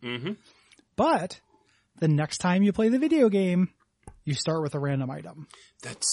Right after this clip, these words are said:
Speaker 1: so fucking cool,
Speaker 2: That's
Speaker 1: man.
Speaker 2: really neat. It's really neat. And I, I've long thought about, like, ways to do the opposite. Like, what if there was a very powerful item, but the next, you end up with, like, a stat down the next time you played, but you just hold R.
Speaker 1: Yeah,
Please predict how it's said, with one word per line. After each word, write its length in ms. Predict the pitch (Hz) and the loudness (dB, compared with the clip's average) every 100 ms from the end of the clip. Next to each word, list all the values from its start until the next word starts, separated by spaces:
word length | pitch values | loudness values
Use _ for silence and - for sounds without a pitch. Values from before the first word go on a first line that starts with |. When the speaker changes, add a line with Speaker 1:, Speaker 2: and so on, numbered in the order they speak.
| - | -2
Speaker 1:
so 200 | 135 131 | -6 -10
fucking 460 | - 131 123 123 110 | -12 -16 -18 -20 -20
cool, 380 | - 135 - 226 | -16 -12 -10 -8
Speaker 2:
That's 180 | 127 | -6
Speaker 1:
man. 140 | 131 262 | -4 -2
Speaker 2:
really 200 | 269 285 | 0 2
neat. 460 | 320 320 - - _ _ _ _ | 2 2 0 -4 _ _ _ _
It's 200 | 208 - | -10 -8
really 380 | 185 233 240 254 | -8 -6 -2 0
neat. 340 | 254 262 202 - - - - | 2 2 -2 -10 -16 -20 -8
And 160 | 233 240 | 0 2
I, 140 | 233 - | 2 2
I've 300 | 214 196 208 | 0 -2 -4
long 340 | 208 294 339 | -2 -2 -2
thought 180 | 285 262 | 0 2
about, 240 | 208 202 185 | 2 2 2
like, 180 | 165 | -2
ways 320 | 165 180 196 - | 0 2 2 0
to 80 | |
do 280 | 165 185 180 | 0 2 2
the 120 | 147 139 | 0 -4
opposite. 560 | 143 226 - 294 - _ _ | -4 -8 -6 -8 -10 _ _
Like, 140 | 180 165 | -2 2
what 100 | 214 | 4
if 100 | 214 | 6
there 80 | 202 | 4
was 100 | 170 | 4
a 20 | |
very 180 | 170 160 | 2 2
powerful 440 | - 170 175 170 | 2 4 4 2
item, 300 | 147 143 139 | 2 2 0
but 220 | 151 156 - | 0 -4 -2
the 80 | 156 | -2
next, 420 | 156 - - - _ - - - | -2 -6 -16 -18 _ -20 -20 2
you 80 | 175 | 6
end 100 | 175 | 6
up 80 | 160 | 6
with, 80 | 151 | 2
like, 100 | 127 | -2
a 40 | |
stat 340 | - 254 202 | -2 0 0
down 240 | 160 143 143 | -2 -4 -4
the 40 | |
next 140 | 135 - | -6 -6
time 140 | 151 | -8
you 80 | 143 | -8
played, 280 | 180 87 - - | -10 -12 -12 -2
but 80 | 240 | 2
you 80 | |
just 160 | 240 - | 2 2
hold 140 | 202 156 | -2 0
R. 380 | 160 - - - _ - | -2 -4 -16 -20 _ -12
Speaker 1:
Yeah, 180 | 113 | -10